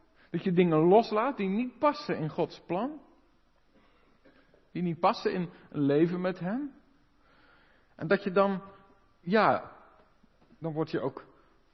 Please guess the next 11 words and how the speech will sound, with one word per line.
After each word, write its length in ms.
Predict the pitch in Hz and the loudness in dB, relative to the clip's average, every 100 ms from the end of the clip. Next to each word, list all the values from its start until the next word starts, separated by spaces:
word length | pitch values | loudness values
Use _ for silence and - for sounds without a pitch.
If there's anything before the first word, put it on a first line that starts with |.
| _ | _
naakt 600 | - 107 117 135 202 - | -8 -2 0 0 -2 -6
en 260 | - 117 113 | -8 -8 -8
kwetsbaar 560 | - 139 - 156 180 165 | -4 -4 -4 -8 -6 -6
van. 300 | 190 247 202 | -8 -8 -10
En 160 | - - - | -12 -18 -20
dat 280 | - 139 127 | -12 -10 -6
is 80 | 139 | -6
ook 140 | 131 | -4
een 160 | 117 - | -6 2
pijnlijk 420 | 131 147 185 185 | 2 2 -4 -6
proces. 760 | 180 185 - 254 285 - - | -8 -8 -6 -8 -8 -16 -20